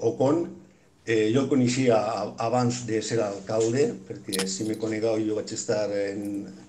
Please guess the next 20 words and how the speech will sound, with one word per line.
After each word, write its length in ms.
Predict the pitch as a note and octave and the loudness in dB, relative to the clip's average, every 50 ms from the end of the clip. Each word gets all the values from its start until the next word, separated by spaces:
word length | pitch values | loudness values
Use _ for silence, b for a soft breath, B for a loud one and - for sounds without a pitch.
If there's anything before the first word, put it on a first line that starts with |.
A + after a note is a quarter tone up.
| B B B - | B B B -12
en 120 | - G#2+ A2 | -6 -4 -2
la 100 | A2 G#2+ A2 | 0 2 4
dèca-, 340 | A#2 B2 B2 A#2+ B2+ B2 B2 - - | 4 4 4 4 2 2 2 0 -2
dècada 320 | C#3 C#3 B2 B2+ B2 B2 B2 | -2 2 4 4 4 4 4
del 160 | A#2+ A#2 A2+ | 4 2 2
setanta-vuit 800 | - A#2+ - - A2+ A#2+ A#2+ A#2+ A#2+ A2+ A#2+ C3+ D3 D3 - | 2 0 0 0 2 2 2 2 2 4 4 4 4 4 4
al 140 | C3+ B2+ B2 | 4 4 4
vuitanta-vuit 720 | A#2+ A#2 A2+ - C#3+ B2+ A2+ - G#2+ A2+ A#2+ B2 A#2+ - - | 2 2 0 0 0 0 0 0 0 2 4 4 4 4 2
treballant 360 | A2 G#2+ G#2+ A#2 A#2 A#2+ A#2 | 0 2 4 4 4 4 4
en 140 | A#2+ A2 A2 | 2 0 0
Estivella. 480 | - - - A2 G#2+ A#2 B2 B2 C#3+ D3+ - - - | -2 -4 -4 -2 0 2 4 4 2 2 -2 -2 2
Ell 220 | D3+ D3+ D3 C#3+ D3 | 4 4 6 6 6
és 200 | B2 A2 - G#2+ | 6 4 2 0
d'Estivella, 600 | G#2+ G2 - - - G2+ G2 G#2 G#2+ A2 B2 B2 | -2 -2 -4 -4 -4 -4 -2 -2 0 2 2 2
la 120 | G#2+ - | 2 0
seva 180 | - A#2 A#2 A#2+ | 0 -2 -2 -2
família 440 | B2+ A#2 A2+ A#2 A#2+ A#2 A2 G#2 G2+ | -2 -2 0 0 2 2 2 0 -2
és 80 | G2 | -2
d'Estivella, 560 | G2 F#2+ - G#2 G2 F#2+ G2 G2 F#2+ A2 A#2+ B2 B2 B B B B B B B B B - - | -6 -8 -8 -6 -6 -4 -4 -4 -4 -4 -4 -6 -8 B B B B B B B B B -8 -4
i 140 | A2+ A2+ | -2 0